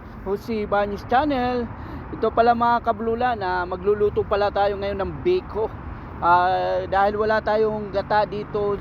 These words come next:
na original dito sa Saudi, kaya yung nasa lata ang gagamitin natin, mga kabululan. Ito yan, yan siya. Kaya siyempre,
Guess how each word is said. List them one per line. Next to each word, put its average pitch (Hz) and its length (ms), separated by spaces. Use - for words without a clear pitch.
na 202 240
original 208 560
dito 190 320
sa 196 400
Saudi, 208 480
kaya 208 400
yung 208 240
nasa 208 240
lata 190 400
ang 190 160
gagamitin 185 640
natin, 175 560
mga 165 320
kabululan. 170 560
Ito 165 240
yan, 180 320
yan 147 320
siya. 175 240
Kaya 165 240
siyempre, 233 640